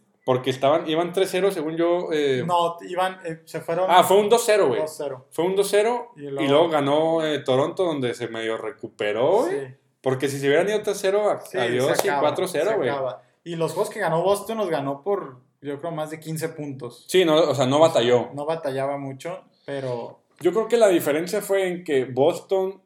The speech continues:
Speaker 1: eh, pudo haber dado un mal juego y estar, eh, así como emparejado con el, con Toronto, y Toronto tenía que dar su mejor juego para poder ganar.
Speaker 2: Ok, tenían, tiene más talento Boston.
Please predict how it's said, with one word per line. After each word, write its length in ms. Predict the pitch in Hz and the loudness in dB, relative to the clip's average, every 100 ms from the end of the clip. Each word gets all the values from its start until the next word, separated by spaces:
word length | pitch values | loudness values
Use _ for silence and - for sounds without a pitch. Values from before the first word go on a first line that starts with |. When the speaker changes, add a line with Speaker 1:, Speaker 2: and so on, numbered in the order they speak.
| - | -10
Speaker 1:
eh, 260 | 143 127 123 | -6 -6 -6
pudo 200 | - 160 | -2 2
haber 180 | 165 165 | 4 4
dado 140 | 160 170 | 2 2
un 100 | 160 | 0
mal 140 | 156 | -2
juego 280 | 156 160 165 | 0 0 0
y 60 | |
estar, 400 | 131 - 131 143 151 | -2 0 2 2 -2
eh, 280 | 139 123 123 127 | -4 -4 -4 -6
así 220 | 110 - | -6 -6
como 180 | 135 139 | -4 -2
emparejado 560 | 123 120 110 101 123 143 | -2 0 -2 0 0 0
con 180 | 139 120 | -2 -6
el, 200 | 110 - | -8 -10
con 180 | 104 | -10
Toronto, 480 | 101 110 127 151 185 - - - | -6 -4 -4 -6 -10 -14 -20 -10
y 120 | 131 | -2
Toronto 300 | 131 120 127 | 0 0 -2
tenía 180 | 135 117 | -4 -2
que 60 | 127 | -2
dar 120 | 127 | -2
su 120 | 131 | -4
mejor 220 | 113 107 | -6 -8
juego 220 | 113 120 | -2 -2
para 140 | 120 110 | -2 -6
poder 220 | 101 98 | -6 -6
ganar. 260 | 95 98 92 | -8 -10 -12
Speaker 2:
Ok, 160 | 90 143 139 _ | -10 -10 -10 _
tenían, 480 | - 160 165 185 - | -8 -4 -2 -4 -4
tiene 220 | 196 214 | -2 0
más 240 | 220 214 220 | 0 0 2
talento 400 | 220 202 202 208 | 2 0 -2 0
Boston. 420 | 160 143 - 123 | 0 -2 -8 -18